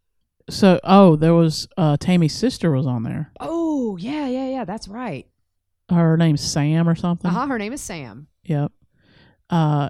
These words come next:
Speaker 1: and she talked about when she visited right before, right before Tammy died, she visited Sam, and she didn't say anything about an affair.
Speaker 2: Yeah, I mean, if she's embarrassed,
Speaker 1: Yeah.
Speaker 2: um,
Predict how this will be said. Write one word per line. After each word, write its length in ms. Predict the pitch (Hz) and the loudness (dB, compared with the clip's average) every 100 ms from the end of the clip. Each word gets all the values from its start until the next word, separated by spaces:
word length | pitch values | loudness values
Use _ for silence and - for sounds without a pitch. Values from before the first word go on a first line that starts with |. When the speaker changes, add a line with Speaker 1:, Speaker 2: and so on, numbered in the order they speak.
| - | -4
Speaker 1:
and 180 | 170 160 | 0 0
she 320 | - 190 190 | 0 0 0
talked 280 | 180 160 - | 0 0 0
about 340 | 156 147 143 | -2 0 0
when 120 | 151 156 | -2 -4
she 180 | - | -4
visited 480 | 156 160 160 156 151 | -2 0 0 0 0
right 240 | 143 147 - | 0 -2 -2
before, 800 | 151 - 151 147 139 131 143 190 _ _ _ - | -6 -4 -2 0 2 0 -2 -6 _ _ _ -2
right 160 | 170 | 0
before 240 | 175 185 165 | 2 2 2
Tammy 280 | 175 160 | 4 2
died, 280 | 143 143 139 | 2 2 0
she 180 | - 151 | -2 -2
visited 520 | 151 147 147 139 123 | 0 0 0 -4 -4
Sam, 580 | - 180 185 139 123 135 _ _ _ | -4 -2 0 0 -2 -4 _ _ _
and 100 | 170 | -8
she 240 | - - 175 | -6 0 2
didn't 200 | 165 104 | 0 -2
say 180 | - 131 - | -4 -6 -6
anything 420 | 165 196 180 135 | -4 -2 -2 -4
about 220 | 127 123 131 | -6 -8 -8
an 40 | |
affair. 420 | - - - 160 _ _ _ _ _ | -10 -12 -12 -16 _ _ _ _ _
Speaker 2:
Yeah, 420 | 240 277 269 262 - | -8 -4 -2 -4 -4
I 100 | 233 | -4
mean, 420 | 247 247 247 226 - | -2 -2 -4 -4 -4
if 140 | 220 - | -6 -6
she's 320 | - 277 262 | -10 -6 -2
embarrassed, 720 | 220 147 143 180 226 - - _ _ _ _ _ - | -2 -4 -6 -4 -6 -6 -12 _ _ _ _ _ -12
Speaker 1:
Yeah. 340 | - 180 180 | -8 -6 -6
Speaker 2:
um, 220 | 175 165 | -8 -10